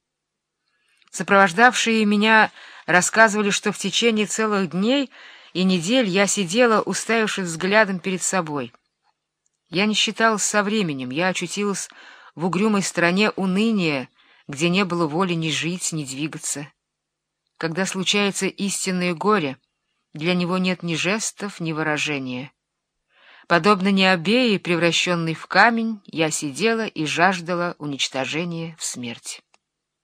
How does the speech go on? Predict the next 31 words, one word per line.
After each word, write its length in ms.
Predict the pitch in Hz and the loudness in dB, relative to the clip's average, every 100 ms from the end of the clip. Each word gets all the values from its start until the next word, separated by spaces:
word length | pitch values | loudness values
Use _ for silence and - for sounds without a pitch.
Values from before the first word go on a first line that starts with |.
| _ _ _ _ _ _ _ _ _ _ _ _ _ _ - | _ _ _ _ _ _ _ _ _ _ _ _ _ _ -4
Лоэнгрин 520 | 180 226 226 240 269 | 2 4 4 2 0
находился 580 | 208 190 170 214 202 180 | 0 0 -2 -2 -4 -4
в 60 | |
Лондоне. 580 | 143 143 139 135 139 143 _ - - - - - - | -2 -2 -2 -6 -10 -12 _ -20 -20 -20 -20 -20 -10
Мне 200 | 156 208 | 0 2
казалось, 460 | 220 196 180 202 185 | 4 2 4 2 2
что 180 | - 180 | -2 -2
если 320 | 175 190 165 | -2 -2 -4
бы 140 | 156 | -2
он 120 | 165 160 | -2 -2
приехал 460 | 151 151 160 160 | -4 -2 -2 -4
ко 160 | 143 151 | 0 0
мне, 260 | 147 160 185 | 0 -4 -2
я, 240 | 170 214 | 0 0
может 320 | 190 202 196 | 0 0 -2
быть, 240 | 156 185 170 | -4 -4 -4
избавилась 580 | 147 143 190 208 190 | -2 2 2 2 -4
бы 140 | 160 151 | -2 -4
от 100 | 143 | -4
своей 380 | 156 147 151 143 | -4 -2 -4 -6
призрачной, 720 | 151 185 185 175 - 160 156 - - - | -4 -4 -4 -4 -4 -6 -8 -14 -20 -10
смертоподобной 960 | - 170 151 156 160 147 151 143 156 | -2 0 0 0 -2 0 -2 -4 -8
спячки. 760 | - - 139 120 - - 127 - _ - - - - | -8 -4 -4 -2 -6 -6 -14 -16 _ -20 -20 -14 0
Может 240 | 180 190 | 0 0
быть, 160 | 202 214 | -2 -2
если 240 | 214 208 | -4 -2
бы 100 | 202 | 2
я 140 | 214 | 2
почувствовала 580 | 208 202 - 214 - 202 | 2 0 0 -4 -2 -4
сердечную 600 | - 196 175 208 - 196 | -2 -4 -2 -2 0 -2
теплоту 720 | - 196 175 185 180 262 294 | -4 -6 0 0 0 -2 -2